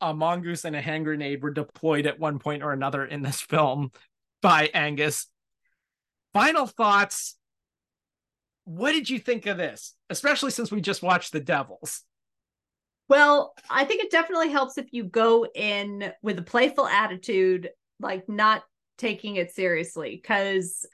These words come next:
Speaker 2: some of the sexual violence or threat of sexual violence is pretty disturbing. But if you're coming at it from a maximalist point of view of, you know,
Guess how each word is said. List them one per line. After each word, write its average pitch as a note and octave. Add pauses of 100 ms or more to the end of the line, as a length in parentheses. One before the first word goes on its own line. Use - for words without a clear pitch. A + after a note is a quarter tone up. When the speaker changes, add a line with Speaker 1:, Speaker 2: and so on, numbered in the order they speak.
(160)
Speaker 2:
some D#4+
of D#4+
the D#4+
sexual C4+
violence B3
or G3+
threat A3
of A3+
sexual A#3
violence A3
is F#3+ (240)
pretty C4
disturbing. A3
But G3
if G#3
you're G#3+
coming D4+
at A3+
it -
from G#3 (640)
a -
maximalist A3 (180)
point G#3+
of F#3+
view G#3+
of, F3+ (240)
you G#3
know, F3